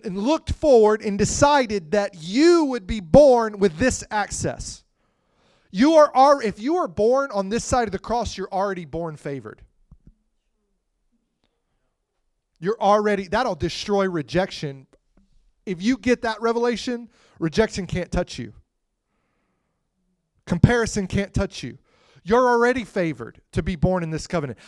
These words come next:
I messed up, man, and I was reading Moses one time, and Moses, about Moses one time, and Moses, he, God told him to speak to the rock, and he struck the rock, and it cost him the promised land. And I said, "God, you've told me to do a lot of things, and I didn't do them."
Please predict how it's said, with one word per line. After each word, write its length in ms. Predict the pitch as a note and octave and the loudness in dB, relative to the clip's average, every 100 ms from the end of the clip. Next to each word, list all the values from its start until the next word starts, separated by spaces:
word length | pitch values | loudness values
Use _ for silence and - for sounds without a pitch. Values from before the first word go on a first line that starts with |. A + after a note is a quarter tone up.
| F#3 | -2
I 140 | G3+ D4+ | 2 4
messed 340 | C#4+ - A3+ | 2 0 2
up, 220 | C4+ - | 2 2
man, 260 | A3+ C4 B3+ | -4 -4 -2
and 100 | G#3 | -2
I 60 | |
was 180 | A3+ F3 | 0 0
reading 240 | A#3 A#3 G3+ | -4 -6 0
Moses 380 | A3+ G#3+ A3 | 0 -2 -6
one 160 | A#3+ A#3 | -4 -4
time, 300 | A3 A#3 A3 | -2 -2 -2
and 80 | F#3+ | -2
Moses, 340 | A3 G3+ - _ _ - | -4 -4 -14 _ _ -2
about 340 | F#3+ G3+ A3+ | 0 2 2
Moses 300 | A3 A3+ G3+ | 2 0 -2
one 160 | A#3 G#3+ | -6 -2
time, 260 | A3+ A3 | 0 0
and 120 | F#3 | 0
Moses, 420 | F3+ A3 F#3+ - - _ - | 2 2 0 -8 -14 _ -8
he, 120 | A3 | -8
God 300 | A3 F#3+ G#3 | -4 -2 0
told 220 | G3 A3+ | 2 0
him 140 | G#3 F#3 | 0 -4
to 160 | F#3 | -6
speak 380 | D3+ - B3 A3+ | -6 -4 -6 -6
to 100 | G#3 | -8
the 80 | G#3+ | -6
rock, 320 | G#3+ A3 - | -6 -6 -8
and 80 | F3+ | -14
he 20 | |
struck 380 | D#3 - A3+ A3+ | -14 -6 -6 -4
the 60 | G#3+ | -2
rock, 260 | A3 G#3+ | -2 -2
and 100 | F3+ | -8
it 60 | - | -6
cost 260 | G3 F#3+ | -6 -6
him 60 | F#3+ | -6
the 80 | E3+ | -6
promised 400 | F#3+ G3+ G3+ A3+ | -4 -6 -6 -6
land. 260 | A3 G#3+ - F3 | -4 -4 -10 -12
And 120 | D3+ | -4
I 80 | F3+ | -4
said, 180 | F3 E3 | -4 -4
"God, 240 | F3+ F3 | -2 -2
you've 140 | G3 G3+ | -4 -2
told 200 | G3+ F#3 | -2 -2
me 120 | G#3 | -4
to 80 | F#3 | -4
do 160 | D#3+ | -4
a 20 | D#3 | -2
lot 180 | D#3+ | -2
of 100 | D3+ | -4
things, 420 | - G3+ D3+ C3+ - _ - | -4 -4 -4 -12 -20 _ -10
and 100 | C3+ | -2
I 120 | G3+ | 0
didn't 200 | F#3+ C#3+ | 0 -4
do 160 | D3 G3 | -4 -4
them." 320 | D#3 A#2+ G#2+ | -4 -6 -12